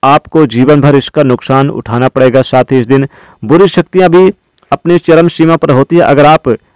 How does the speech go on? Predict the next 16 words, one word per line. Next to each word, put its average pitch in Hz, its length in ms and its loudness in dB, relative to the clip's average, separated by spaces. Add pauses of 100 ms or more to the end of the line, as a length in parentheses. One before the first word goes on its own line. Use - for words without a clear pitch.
(160)
ऐसा 151 280 0
किसी 175 320 -2
शक्ति 170 400 -2
के 160 160 -6
संपर्क 151 460 -2
में 151 140 -2
आते 143 180 -2
हैं 165 100 0
तो 147 120 -4
आपको 139 280 0
मानसिक - 1300 -4
परेशानी 143 460 2
उठानी 135 320 -2
पड़ 131 140 -2
सकती 143 320 -6
है। 151 180 0